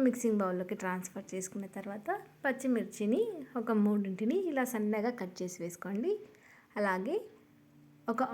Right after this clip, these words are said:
ఆనియన్‌ని కూడా ఇలా సన్నగా కట్ చేసి వేసుకోండి. ఇప్పుడు దీంట్లోకి సన్నగా కట్ చేసి పెట్టిన కరివేపాకు, అలాగే కొత్తిమీరని కూడా ఇలా కట్ చేసి వేసుకోండి. ధనియాల పొడి వన్ స్పూన్,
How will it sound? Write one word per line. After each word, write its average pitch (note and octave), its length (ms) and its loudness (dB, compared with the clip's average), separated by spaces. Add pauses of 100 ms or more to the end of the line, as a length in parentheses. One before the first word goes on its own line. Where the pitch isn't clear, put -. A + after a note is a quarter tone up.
ఆనియన్‌ని G#3+ 480 4
కూడా G#3+ 180 2 (200)
ఇలా B3+ 180 4
సన్నగా G#3+ 460 0
కట్ F#3 180 -6
చేసి G#3 280 -8
వేసుకోండి. G#3+ 500 0 (1500)
ఇప్పుడు C#4 300 8
దీంట్లోకి A3 480 4
సన్నగా A3+ 480 6
కట్ G3+ 180 -4
చేసి G3+ 220 -2
పెట్టిన A#3+ 280 6 (380)
కరివేపాకు, G3 720 2 (1500)
అలాగే A3 440 2 (100)
కొత్తిమీరని A3 680 6
కూడా G3 160 4 (160)
ఇలా F4 200 6
కట్ A3+ 180 -2
చేసి G#3 220 -2
వేసుకోండి. G#3 480 2 (960)
ధనియాల G#3+ 460 4 (100)
పొడి A3+ 180 4 (180)
వన్ F#3 200 0
స్పూన్, A3+ 320 2